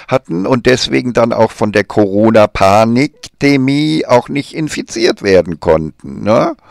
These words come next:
Aber wahrscheinlich sind die am Ende am besten gefahren. Ja, es sei denn, es gibt jetzt genau in den Gebieten, wo das Internet abgeschaltet wurde,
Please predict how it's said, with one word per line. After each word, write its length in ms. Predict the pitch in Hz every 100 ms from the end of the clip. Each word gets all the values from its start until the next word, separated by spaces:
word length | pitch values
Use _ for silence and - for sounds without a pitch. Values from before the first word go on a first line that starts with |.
| - - - - _
Aber 220 | 101 95
wahrscheinlich 680 | 104 - 95 90 113 147 - - -
sind 320 | - 139 151
die 140 | 147 135
am 100 | 131
Ende 320 | 104 117 131
am 100 | 139
besten 420 | - 170 - 143
gefahren. 480 | 135 110 80 71 71 - - - -
Ja, 220 | - 104
es 340 | - - 95 -
sei 240 | 87 92
denn, 160 | 117 151
es 160 | 160
gibt 240 | - 147 -
jetzt 180 | 139 -
genau 520 | 113 107 104 127 -
in 100 | 143
den 180 | 135 120
Gebieten, 540 | 127 127 139 - 156
wo 100 | 127
das 200 | 117 -
Internet 480 | 127 113 123 123 90
abgeschaltet 800 | 113 - 135 - 139 135 135 -
wurde, 320 | 147 151 147